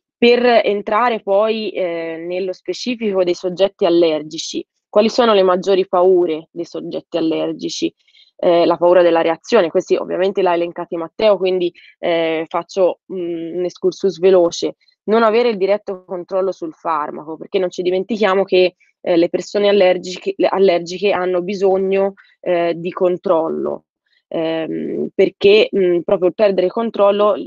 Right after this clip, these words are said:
fa sì per loro che, eh, possa in qualche modo, eh, verificarsi, eh, una reazione avversa. Eh, ha paura che i professionisti non siano preparati,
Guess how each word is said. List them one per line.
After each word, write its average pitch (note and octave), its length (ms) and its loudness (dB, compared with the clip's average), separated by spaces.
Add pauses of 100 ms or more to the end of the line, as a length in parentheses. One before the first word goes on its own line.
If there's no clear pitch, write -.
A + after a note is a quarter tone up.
fa G3 140 -12
sì G3 440 -10
per G#3 200 -4
loro G3 380 0
che, F#3 320 -4 (760)
eh, F3+ 220 -6
possa G3 320 -2
in F#3 80 -4
qualche G3 320 -4
modo, G3 520 -2 (200)
eh, F#3+ 180 0
verificarsi, F#3 1080 -2
eh, E3 240 -4
una F3 300 -4
reazione E3+ 460 -6
avversa. D3+ 800 -8 (520)
Eh, - 120 0
ha E3+ 220 4
paura A3+ 380 4
che G3+ 80 2
i F#3+ 40 2
professionisti G3+ 600 -4
non F#3+ 140 -2
siano G3 260 -4
preparati, F3 680 -2